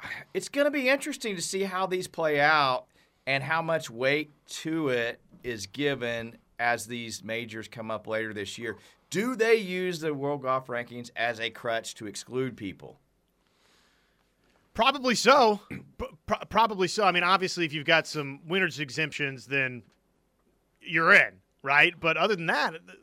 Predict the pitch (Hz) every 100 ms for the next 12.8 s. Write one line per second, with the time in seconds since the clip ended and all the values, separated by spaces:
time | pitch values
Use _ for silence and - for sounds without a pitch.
0 | - 160 247 262 269 240 202 233 381 240
1 | 226 208 208 185 202 202 - - _ _
2 | _ _ - 190 208 - _ _ _ -
3 | 190 208 - 196 208 - _ 202 196 190
4 | 202 160 151 175 202 240 208 196 208 214
5 | 170 151 202 208 180 - 226 240 143 127
6 | - 147 131 - - - 165 185 247 208
7 | 202 180 165 180 175 170 185 190 175 -
8 | 247 180 143 - - _ _ _ _ _
9 | _ _ _ 185 277 - - - - 170
10 | 165 165 143 131 175 - 180 165 143 -
11 | - _ - 151 170 156 151 160 165 -
12 | 143 147 151 156 147 143 139 123